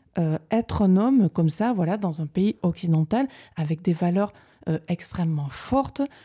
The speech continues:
euh, des codes sociaux extrêmement forts, et des codes qui sont d'ailleurs aliénants, parce qu'ils ont beau remporter des compétitions, ils ont beau avoir du succès, euh, au final,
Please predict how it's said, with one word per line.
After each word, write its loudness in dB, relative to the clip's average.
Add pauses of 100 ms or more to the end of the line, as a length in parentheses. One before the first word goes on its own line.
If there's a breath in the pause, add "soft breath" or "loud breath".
(120)
euh, -2
des 0
codes 0
sociaux -2
extrêmement -2
forts, -2 (420 loud breath)
et 2
des 2
codes -2
qui -4
sont -2 (340)
d'ailleurs -2 (160)
aliénants, 4 (300 loud breath)
parce -4
qu'ils 0
ont 2
beau 0
remporter -2
des 4
compétitions, 0 (320 loud breath)
ils 2
ont 4
beau 2 (300 soft breath)
avoir -2
du -4
succès, -2 (340 loud breath)
euh, -2
au 0
final, 2